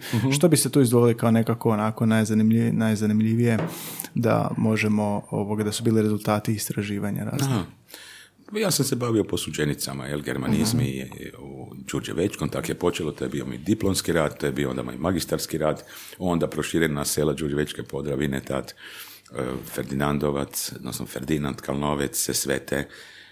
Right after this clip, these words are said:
Speaker 1: Molve i Virje, to mi je
Speaker 2: Mhm.
Speaker 1: sugerirao profesor Žepić, koji je bio pragmatičar naš ovoga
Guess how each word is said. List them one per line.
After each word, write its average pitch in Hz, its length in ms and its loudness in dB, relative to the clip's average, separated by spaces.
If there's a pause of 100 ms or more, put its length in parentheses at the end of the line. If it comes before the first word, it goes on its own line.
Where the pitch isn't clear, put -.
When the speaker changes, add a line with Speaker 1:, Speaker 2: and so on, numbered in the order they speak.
(120)
Speaker 1:
Molve 71 420 2
i 62 140 -6
Virje, 104 540 4 (260)
to 214 160 2
mi - 60 4
je - 40 4
Speaker 2:
Mhm. 78 40 2
Speaker 1:
sugerirao 80 380 2
profesor 73 420 -4
Žepić, 69 420 -2
koji - 180 -2
je 78 40 2
bio 82 160 2
pragmatičar 69 840 -4
naš 60 340 -6
ovoga 60 380 -10